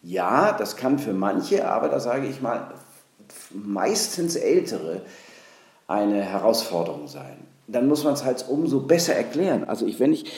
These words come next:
wenn ich mir vorstelle, dass die Re-, dass die Wirtschaft wohlwollend re-, reagiert und dass sie sagen, wir brauchen Menschen, die uns helfen, unseren Wohlstand in diesem Land zu bewahren, wie Arbeitgeberpräsident Rainer Dulger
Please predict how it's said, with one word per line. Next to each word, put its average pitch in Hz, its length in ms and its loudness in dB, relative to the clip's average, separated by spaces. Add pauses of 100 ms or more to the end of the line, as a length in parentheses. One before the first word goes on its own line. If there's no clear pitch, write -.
(140)
wenn 127 120 4
ich 135 60 4
mir 123 100 4
vorstelle, 123 540 2
dass 107 160 0
die 107 120 -4
Re-, 98 400 -2
dass 113 240 -2
die 101 200 -6
Wirtschaft 185 500 2
wohlwollend 104 720 2
re-, 76 160 -8 (140)
reagiert 82 720 -8 (480)
und - 160 -2
dass 117 140 2
sie 147 80 0
sagen, 143 260 4
wir 135 100 2
brauchen 131 240 2
Menschen, 143 220 2
die 123 80 2
uns 110 140 0
helfen, 139 200 0
unseren 113 300 2
Wohlstand 147 420 2
in - 100 -4
diesem 147 220 2
Land 156 260 4
zu - 100 -6
bewahren, 78 380 0
wie 101 280 0
Arbeitgeberpräsident 104 1120 0
Rainer 113 240 2
Dulger 156 440 2